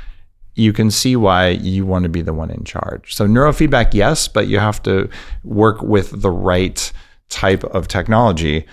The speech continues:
so that you don't take away your intuition, you don't take away your magic. And that's entirely possible to do.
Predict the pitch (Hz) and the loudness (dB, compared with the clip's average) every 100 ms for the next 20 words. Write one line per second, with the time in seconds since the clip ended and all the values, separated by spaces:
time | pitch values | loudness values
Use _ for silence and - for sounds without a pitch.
0 | - _ - 101 95 95 - 101 90 98 | -20 _ -2 0 2 0 -2 -4 0 2
1 | 95 - - - 117 - 98 90 98 85 | 2 -2 -8 -6 -4 -2 -2 0 0 0
2 | 80 85 80 76 90 80 - 69 78 90 | 0 -2 -4 -4 -4 -4 -4 -6 -4 -4
3 | 87 - 113 104 - 87 90 82 - 73 | -4 -6 -4 -4 -2 -2 -2 -2 -6 -12
4 | _ _ - - 87 80 76 76 73 - | _ _ -12 -4 -2 0 0 -2 -4 -10
5 | - _ _ 92 92 95 98 110 98 - | -14 _ _ -4 -2 -2 -2 -4 -6 -4
6 | 90 85 87 - - - - - - 98 | -4 -4 -4 -4 -4 -6 -10 -12 -8 -8
7 | 73 | -8